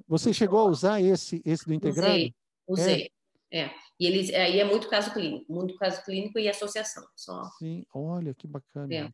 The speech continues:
Speaker 1: Então dá, dá pra, dá pra investir então nessa, nessa linha então também.
Speaker 2: Sim, sim, é.
Speaker 1: E, e, e é, não, toda, toda ajuda ne-, nesse caso
Speaker 2: É.
Speaker 1: é,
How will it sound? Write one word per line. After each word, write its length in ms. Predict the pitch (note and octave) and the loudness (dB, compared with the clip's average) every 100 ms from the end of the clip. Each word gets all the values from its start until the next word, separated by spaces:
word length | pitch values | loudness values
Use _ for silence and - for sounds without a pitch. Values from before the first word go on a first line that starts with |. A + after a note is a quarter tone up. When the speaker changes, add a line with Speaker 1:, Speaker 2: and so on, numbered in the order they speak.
| _ | _
Speaker 1:
Então 200 | C#3+ C3+ | -14 -12
dá, 300 | C3+ B2+ C#3 | -10 -8 -8
dá 240 | C3+ C3+ C3+ | -6 -4 -4
pra, 260 | - E3 | 0 0
dá 180 | D#3 D#3 | 0 -2
pra 140 | D#3 F3 | -2 0
investir 460 | F3+ E3+ - F3 | 0 0 -4 -6
então 340 | F3 - E3+ F3 | -4 0 0 0
nessa, 640 | E3+ E3 - E3 C3+ G#2 _ _ _ _ _ _ - | -2 -2 -2 0 0 -4 _ _ _ _ _ _ -6
nessa 360 | D3+ D#3+ - F#3+ | 0 0 2 2
linha 280 | E3+ F#3+ | 2 2
então 320 | G3+ - D#3+ D3 | 0 0 0 0
também. 440 | C#3+ B2 A#2 A2 - | 0 0 -4 -8 -10
Speaker 2:
Sim, 320 | G3+ F#3 F3+ - | -8 -8 -10 -14
sim, 420 | - F#3 F3+ - - | -8 -8 -8 -14 -14
é. 200 | F3 E3+ - _ _ _ E3 | -14 -14 -18 _ _ _ -4
Speaker 1:
E, 60 | |
e, 380 | F3 F3 - G3 | -4 -4 -6 -2
e 20 | |
é, 140 | F3+ D#3+ | 0 0
não, 220 | E3+ E3 | -2 -4
toda, 440 | - F#3 G3 F#3+ D3+ - | -4 -4 -2 -2 -4 -4
toda 240 | F3+ F#3 | -4 -2
ajuda 640 | C#3 A2+ D3 F3 D3 C3+ B2+ | -2 -4 -4 -4 -2 -2 -2
ne-, 260 | C3 C3+ | -4 -4
nesse 340 | C#3 C3+ C3+ - | -4 -6 -6 -10
caso 580 | - C3 D3 C3 D3+ D3 | -6 -4 -4 -4 -4 -2
Speaker 2:
É. 500 | D3 C#3+ C3 | 0 0 -2
Speaker 1:
é, 20 | A#2+ | -4